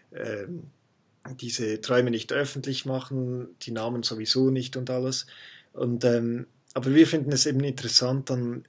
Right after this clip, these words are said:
ähm, da in einen Austausch zu kommen, wie zum Beispiel hier in Form des Podcasts, und werden dann jeweils fragen, ähm, ob wir den Traum verwenden dürfen. Natürlich in anonymisierter Form.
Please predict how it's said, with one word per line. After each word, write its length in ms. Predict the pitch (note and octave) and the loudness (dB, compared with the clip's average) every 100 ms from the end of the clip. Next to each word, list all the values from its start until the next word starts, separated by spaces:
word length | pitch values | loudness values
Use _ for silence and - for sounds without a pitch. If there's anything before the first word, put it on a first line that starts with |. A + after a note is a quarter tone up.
| - | -6
ähm, 440 | A#2+ A2 A2 G#2 - - - - - _ - | -4 -4 -8 -12 -16 -20 -20 -20 -20 _ -2
da 100 | C3 | 2
in 140 | B2+ | 4
einen 200 | B2 B2 | 2 0
Austausch 580 | A2+ A2 C3 - B2+ A#2+ | -2 0 0 0 -2 -4
zu 140 | - C3 | -4 -4
kommen, 420 | B2 A2 A2 - | -4 -4 -6 -4
wie 160 | C3+ C3 | 0 2
zum 160 | - | 4
Beispiel 280 | B2+ A#2+ A2+ | 2 2 0
hier 180 | A2+ B2+ | 2 4
in 120 | A#2 | 2
Form 180 | - A#2 | -4 -6
des 160 | A2 | -8
Podcasts, 640 | - B2 B2 - C3+ C3 - | -8 -8 -8 -4 -2 0 -2
und 140 | A#2 A#2 | 0 0
werden 180 | A#2+ | 2
dann 160 | A#2 A2+ | 2 2
jeweils 300 | A#2 A#2 A2+ | 2 4 2
fragen, 720 | - A2+ A#2 A#2+ B2 A2 G#2 - - _ - | -2 -4 -4 -4 -4 -6 -8 -14 -20 _ -8
ähm, 320 | A2+ G2+ G2+ - | -6 -6 -6 -8
ob 140 | G#2 | -4
wir 100 | B2 | -2
den 260 | A#2 A2 A2 | 0 0 -2
Traum 280 | - A2+ A2 | -4 -4 -4
verwenden 580 | - G#2+ G#2 A2 B2 - | -6 -6 -6 -6 -8 -10
dürfen. 600 | F#2+ - - G#2 G2 - | -10 -12 -12 -14 -14 -14
Natürlich 400 | A2+ - B2 A#2 | -6 -2 0 0
in 280 | B2 A2 A2 | -2 -4 -8
anonymisierter 840 | A2 A2 A2+ A2+ A2+ - A#2 - - | -8 -6 -4 -4 -4 -4 -4 -6 -12
Form. 500 | - F#2+ G2 F#2+ | -8 -6 -6 -8